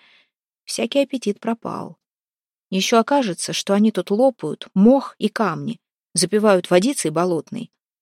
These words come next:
а потом от всего этого брюхо разорвёт. Так или иначе, есть гостям больше не хотелось, и они, встав из-за стола, сели на два расписных сундука близ Тилгановой лежанки.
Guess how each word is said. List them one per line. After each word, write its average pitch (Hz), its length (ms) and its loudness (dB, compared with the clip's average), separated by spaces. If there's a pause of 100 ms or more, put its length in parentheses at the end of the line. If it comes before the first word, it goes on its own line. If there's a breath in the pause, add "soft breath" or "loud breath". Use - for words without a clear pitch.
(140)
а 160 80 -6
потом 285 320 2
от 233 100 2
всего 185 300 -2
этого 151 280 -6
брюхо 190 360 -2
разорвёт. 196 560 -2 (1120)
Так - 180 -2
или 302 140 2
иначе, 302 360 0
есть 254 280 0
гостям 220 540 2
больше 196 340 0
не 180 120 -2
хотелось, 311 840 -2
и 226 60 0
они, 214 320 2
встав - 340 -6
из-за 160 240 -4
стола, 311 400 0
сели 320 400 -4
на 247 160 2
два 214 240 2
расписных 196 560 -4
сундука 175 540 -4
близ 247 260 -4
Тилгановой 202 640 -2
лежанки. 180 640 -8